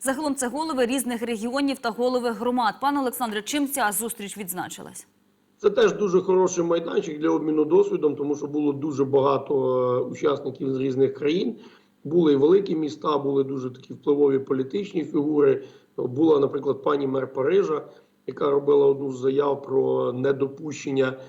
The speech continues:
Speaker 2: е, терористів, е, представників терористичних держав до Олімпіади, яка в Парижі має бути за рік.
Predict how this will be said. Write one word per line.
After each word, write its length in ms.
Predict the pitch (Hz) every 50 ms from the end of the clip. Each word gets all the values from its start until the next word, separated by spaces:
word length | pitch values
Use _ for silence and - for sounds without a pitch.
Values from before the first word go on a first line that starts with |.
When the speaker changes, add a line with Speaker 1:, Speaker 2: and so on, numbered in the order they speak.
| - _ _ _ _ _ -
Speaker 2:
е, 580 | 143 143 139 139 135 135 135 135 131 131 127
терористів, 1040 | 127 - - 139 139 143 147 151 147 147 147 - - 139 131 127 123 120 123 127 143
е, 300 | 139 135 135 135 131 123
представників 500 | 131 135 123 - 156 143 135 131 156 135
терористичних 580 | - 143 139 131 - - 147 - - 139 127
держав 540 | 123 131 131 127 135 143 139 135 131 - - - - - _ _ _ -
до 100 | 127 135
Олімпіади, 540 | 131 127 123 120 143 151 175 - - 196
яка 180 | 170 139 - 147
в 60 | 135
Парижі 300 | - 156 151 151 139 139
має 200 | 139 143 139 139
бути 300 | 139 139 143 139 - 135
за 160 | 120 127 139
рік. 320 | 139 139 139 135 127 -